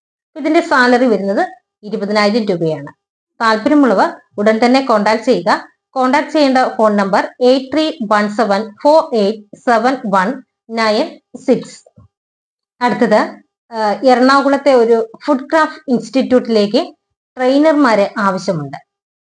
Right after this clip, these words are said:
ഷെഫ് മാസ്റ്റർ, ബിരിയാണി സ്പെഷ്യലിസ്റ്റ്, ഷവർമ ഷഫായി,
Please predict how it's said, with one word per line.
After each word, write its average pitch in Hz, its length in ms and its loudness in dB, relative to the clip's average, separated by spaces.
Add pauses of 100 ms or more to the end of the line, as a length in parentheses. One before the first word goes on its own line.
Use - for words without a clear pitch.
(240)
ഷെഫ് 262 380 0
മാസ്റ്റർ, 247 540 0 (720)
ബിരിയാണി 269 800 0
സ്പെഷ്യലിസ്റ്റ്, 226 840 -4 (220)
ഷവർമ 233 600 0 (160)
ഷഫായി, 214 760 0